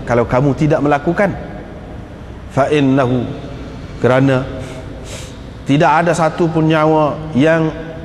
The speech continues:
ditentukan oleh Allah akan keluar, yakni ke alam nyata, melainkan pasti, pasti ia akan keluar juga. Diriwayatkan dari Hudzaifah, beliau berkata,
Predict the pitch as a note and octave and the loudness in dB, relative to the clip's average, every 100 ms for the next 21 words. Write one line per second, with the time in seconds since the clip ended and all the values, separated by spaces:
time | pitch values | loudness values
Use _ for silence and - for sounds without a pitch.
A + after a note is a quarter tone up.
0 | - - - - C#3 D#3+ D3+ F3+ E3 D#3 | -14 -14 -12 -4 -2 0 0 0 0 0
1 | D3+ D3+ D3+ C3+ D3 D3 C3 - - - | 2 2 4 4 4 2 0 -8 -12 -12
2 | - B2+ C3 C3 A2+ C3+ C3 F#2 E2 - | -4 -4 0 -2 2 4 4 2 -4 -10
3 | - - - - - A#2+ C3 - D3+ C3+ | -12 -14 -14 -14 -2 2 2 2 0 2
4 | B2+ A#2+ A#2+ - G2 - - - - - | 2 2 0 -2 -6 -10 -14 -14 -14 -6
5 | G2+ B2+ B2+ A2+ A2 - C3 - B2 G2 | 0 2 2 2 -2 -2 -4 -4 -2 -4
6 | - - - - - - E2+ F#2+ - - | -4 -14 -14 -14 -14 -10 -8 -8 -10 -4
7 | - D#3+ - E3 A#2+ B2+ C#3+ B2+ - B2 | 0 0 0 -2 0 2 4 2 0 -2
8 | - B2+ C3 G#2+ G#2+ G2+ E2 - - - | 2 4 4 2 -2 -2 -4 -6 -10 -12
9 | - - - - F2 F2 E2+ F2 F2+ F2+ | -12 -12 -12 -12 -10 -10 -10 -10 -10 -10
10 | F#2 - - F#2 F#2 - - - - - | -10 -10 -10 -10 -10 -10 -8 -8 -6 -8
11 | - - - - - - G#2 D3 F3+ G3 | -8 -8 -8 -10 -10 -4 2 4 6 4
12 | G3 F#3+ F#3 F#3 D3+ F3+ F3+ F3 F3 F3+ | 4 2 4 4 4 2 4 2 4 2
13 | E3+ E3+ F3 F3 | 2 0 0 0